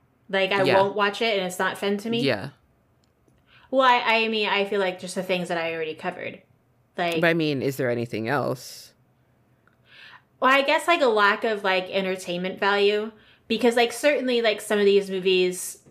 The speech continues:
Speaker 1: where, you know, there's all these explosions and fight scenes and blah, blah, blah. Like, some of them are, in fact, absurd. But it's, like, an absurd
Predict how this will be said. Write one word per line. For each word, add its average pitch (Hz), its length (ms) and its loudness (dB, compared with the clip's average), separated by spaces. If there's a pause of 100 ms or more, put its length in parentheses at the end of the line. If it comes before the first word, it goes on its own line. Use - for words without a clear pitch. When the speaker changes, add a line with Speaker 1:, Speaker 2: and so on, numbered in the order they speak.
(100)
Speaker 1:
where, 175 600 0 (280)
you 190 200 -4
know, 107 160 -6
there's 175 340 0
all 175 240 0
these 170 220 -2
explosions 208 640 2
and 175 140 -4
fight 180 240 -2
scenes 175 320 -6
and 160 100 -14
blah, 165 140 -4
blah, 160 100 -4
blah. 160 260 -4 (240)
Like, - 160 -6
some 269 180 2
of 285 80 0
them 247 180 2
are, 202 300 4
in 190 280 -2
fact, 185 360 -2
absurd. 190 540 0 (480)
But 196 320 0
it's, 202 140 0
like, 196 400 2
an 196 180 0
absurd 220 680 2